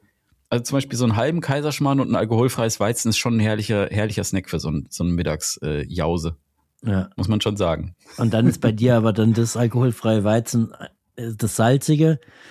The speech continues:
Speaker 2: und der
Speaker 1: Ja.
Speaker 2: Kaiserschmarrn sozusagen
Speaker 1: Ja.
Speaker 2: das
Speaker 1: Ich find auch, man kann das komplett mixen. Ich find, man kann zum Beispiel auch einen,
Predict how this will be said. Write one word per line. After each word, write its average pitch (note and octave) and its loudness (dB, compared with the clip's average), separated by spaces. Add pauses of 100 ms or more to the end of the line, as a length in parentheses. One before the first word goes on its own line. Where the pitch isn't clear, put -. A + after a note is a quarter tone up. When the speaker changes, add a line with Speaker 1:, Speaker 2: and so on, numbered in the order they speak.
(240)
Speaker 2:
und B2+ 2
der A2+ 2
Speaker 1:
Ja. - 2
Speaker 2:
Kaiserschmarrn A2 4
sozusagen G2 2
Speaker 1:
Ja. F2+ 6
Speaker 2:
das - -2 (760)
Speaker 1:
Ich - 0
find D#3+ 0
auch, A#2+ 4
man A#2+ 2
kann A#2+ 0
das C3+ -2
komplett F#2+ -2
mixen. - -4
Ich - -4
find, B2+ 0
man A2 -2
kann A2+ -2
zum A2+ -2
Beispiel G2 -2
auch G2+ 0
einen, G2 2